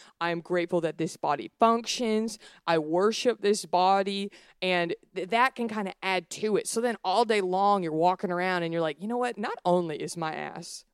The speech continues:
moisturized right now, but it is a beautiful part of me, and I am happy to have it." It's sort of like a ritual of when you do your body oil, say, "I thank you, arm. Thank you, arm.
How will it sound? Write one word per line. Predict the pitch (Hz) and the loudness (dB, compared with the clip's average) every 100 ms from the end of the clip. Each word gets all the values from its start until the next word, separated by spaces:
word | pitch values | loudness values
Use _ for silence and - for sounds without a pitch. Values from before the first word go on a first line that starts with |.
| 151 | -8
moisturized | 156 180 220 - 262 262 285 | -2 -2 -4 -4 -2 -2 -2
right | 277 262 | -4 -4
now, | 262 262 254 | -4 -6 -2
but | 208 - | -2 -2
it | 285 | -4
is | 349 180 180 185 - | -2 0 2 0 -4
a | 160 147 - | -6 -6 -6
beautiful | 160 170 170 | -2 -2 -4
part | 156 151 151 | -6 -4 -4
of | 147 | -6
me, | 156 165 165 | -8 -8 -8
and | 143 | -8
I | 139 | -8
am | 135 | -8
happy | 139 135 135 | -10 -12 -8
to | 127 | -8
have | 139 143 - | -6 -6 -6
it." | - - _ - | -10 -10 _ -10
It's | 208 196 | -6 0
sort | 254 | 4
of | 254 | 4
like | 233 202 | 4 4
a | 190 | 4
ritual | 175 202 - 196 170 | 4 0 2 2 4
of | 165 | 2
when | 175 165 | 0 -4
you | 160 | -6
do | 151 165 | 0 0
your | 175 190 | 2 0
body | 185 185 196 202 | 2 0 0 -2
oil, | 202 214 220 233 269 _ _ _ | -2 0 2 0 -4 _ _ _
say, | - 226 - | -12 -8 -6
"I | 220 | -6
thank | 226 - 277 302 | -6 -6 -6 -6
you, | 233 175 | -6 -4
arm. | 160 165 185 240 247 | -2 -2 -2 -4 -4
Thank | 269 269 - | -4 -4 -10
you, | 151 | -12
arm. | - 143 165 220 | -10 -8 -8 -10